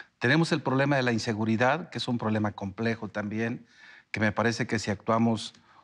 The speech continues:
junto con la sociedad podemos también encontrar maneras de irlo resolviendo poco a poco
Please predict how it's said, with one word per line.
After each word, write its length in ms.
junto 520
con 160
la 80
sociedad 640
podemos 380
también 480
encontrar 500
maneras 440
de 80
irlo 160
resolviendo 560
poco 240
a 80
poco 380